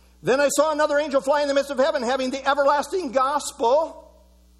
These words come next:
to preach to those who dwell on the earth." To, to who? To every nation, tribe, tongue, and people,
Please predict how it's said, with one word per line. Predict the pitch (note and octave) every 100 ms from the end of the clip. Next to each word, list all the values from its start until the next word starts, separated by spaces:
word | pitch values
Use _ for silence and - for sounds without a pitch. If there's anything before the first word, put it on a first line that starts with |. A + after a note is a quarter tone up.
| _ _ _ _ _ _ _
to | A#3+
preach | B3 D4+ C4+
to | C#4 - - B3
those | C#4+ C#4
who | C4+
dwell | C4+ D#4
on | D4+
the | D4+
earth." | E4+ D#4 - - - _ _ _ _ _ _ _
To, | - -
to | C4+ C4+
who? | D4 C4 - _ _ _ _ -
To | C4+ -
every | D4 D4 D4 B3 F#3 D#3+ F3+
nation, | E3+ B3+ D#4 - - C#3+ G#2 -
tribe, | C#4 D4+ D#4 A3 D#3 -
tongue, | - E4+ E4+ C#4
and | A#3+ -
people, | D#4+ G4 - F#4+ D#4+ - - -